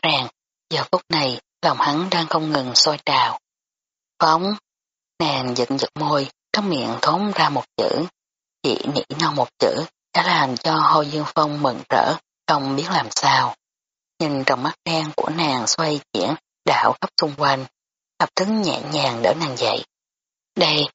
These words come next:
là đứa Ngân Nguyệt, nàng bị ngã bệnh, ngự y nói có thể sẽ mất trí nhớ, sau này sẽ nhớ lại. Nàng nghe Hồ Dương Phong nói như vậy, nàng lập tức chuyển ánh mắt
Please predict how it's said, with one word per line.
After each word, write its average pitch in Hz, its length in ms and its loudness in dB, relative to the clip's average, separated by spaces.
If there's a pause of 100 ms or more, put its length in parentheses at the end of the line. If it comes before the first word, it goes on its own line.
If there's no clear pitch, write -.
(120)
là 143 120 2
đứa 139 200 0
Ngân 170 340 0
Nguyệt, 120 280 0 (340)
nàng 151 200 -2
bị 139 280 0
ngã 139 160 2 (140)
bệnh, 123 300 2 (320)
ngự - 160 0
y 151 220 0
nói 139 380 0 (180)
có 247 200 0
thể 117 240 -2
sẽ 120 300 4
mất 175 340 -2
trí 165 120 0
nhớ, 165 420 -2 (340)
sau 196 100 2
này 147 300 0
sẽ - 220 0
nhớ 175 200 0
lại. 139 320 2 (640)
Nàng 139 360 0
nghe 156 180 0
Hồ 151 280 2
Dương 143 320 -2 (100)
Phong 143 200 2
nói 147 120 0
như 202 260 0
vậy, 117 260 0 (420)
nàng 156 140 2
lập 131 160 -2
tức 202 120 2 (220)
chuyển - 180 2
ánh 156 140 -8
mắt 214 280 2